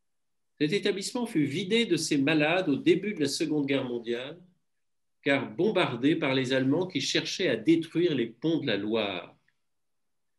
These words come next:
Ainsi apparurent les premières observations de ce qui s'appela plus tard la désinstitutionnalisation,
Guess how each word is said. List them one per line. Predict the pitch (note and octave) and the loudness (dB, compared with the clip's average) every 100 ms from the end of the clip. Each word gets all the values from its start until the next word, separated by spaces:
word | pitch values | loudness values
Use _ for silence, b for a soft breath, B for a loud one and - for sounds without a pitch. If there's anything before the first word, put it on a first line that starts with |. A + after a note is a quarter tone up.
| _ _ _ - | _ _ _ 0
Ainsi | E3+ - - A#3+ A#3 - | 0 0 0 0 -2 -4
apparurent | - - D#3 C3+ C#3 D#3+ | -4 -2 0 2 2 0
les | B2+ A2+ | -4 -6
premières | - G3+ A3 E3 D3 | 0 2 4 4 2
observations | C#3 D3 C3 A#2 - C3+ C#3+ - _ _ _ _ _ _ _ _ - | 0 0 0 -2 -4 -8 -10 -14 _ _ _ _ _ _ _ _ -4
de | |
ce | D3+ | -4
qui | - - | -2 -4
s'appela | D#3+ - D#3+ F3+ - _ | -2 -2 -6 -6 -8 _
plus | - C3+ C3+ | -4 -4 -2
tard | C3+ D3+ C#3 | -2 -2 -4
la | G2+ | -6
désinstitutionnalisation, | F#2 A#2+ C#3+ C#3 C3 - D3+ - D3 - B2 A2 A2 G#2 G#2 G2+ - G#2 A#2 | -4 4 4 4 0 0 -6 -4 -4 -2 0 0 0 -2 -4 -6 -6 -8 -10